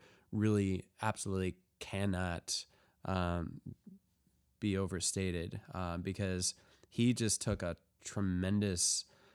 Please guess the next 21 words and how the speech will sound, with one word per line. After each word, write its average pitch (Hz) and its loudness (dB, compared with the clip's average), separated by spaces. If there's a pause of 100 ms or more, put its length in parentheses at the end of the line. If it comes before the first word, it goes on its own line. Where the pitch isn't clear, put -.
(200)
um, 90 2 (760)
amount 95 2
of 90 -6
the 92 -2
work 92 0
upon 95 -4
himself 87 0
to, 92 4
to - -4
tell 92 0
this 87 0
story. 90 2
I 90 0
mean, 95 4 (1120)
I, 120 4 (540)
I 135 2
have 113 2
sometimes 120 2
been 104 2
asked 95 0 (180)
why 107 2